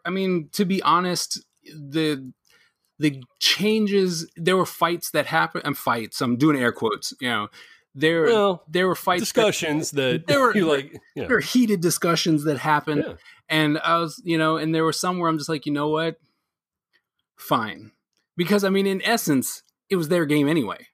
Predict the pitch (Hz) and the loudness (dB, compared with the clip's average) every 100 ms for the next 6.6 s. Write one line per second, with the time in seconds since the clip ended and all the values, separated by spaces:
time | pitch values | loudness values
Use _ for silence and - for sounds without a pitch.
0 | _ _ _ _ - 90 - _ _ - | _ _ _ _ -10 -10 -12 _ _ -6
1 | 156 143 139 151 - 156 139 127 135 180 | 0 2 4 0 0 0 0 0 -4 -2
2 | 165 - 147 147 - 170 170 156 147 127 | -2 -4 -6 -6 0 0 0 0 0 0
3 | - 202 143 - 139 123 135 127 127 214 | -2 -2 -2 -2 -4 -2 -2 -2 -2 0
4 | 196 127 131 160 156 165 190 185 139 120 | -2 -2 -6 -4 -4 0 0 0 0 -2
5 | 117 120 117 110 - - _ _ 202 214 | -2 0 0 -2 -8 -20 _ _ 0 2
6 | 208 269 277 160 110 | 0 2 2 2 2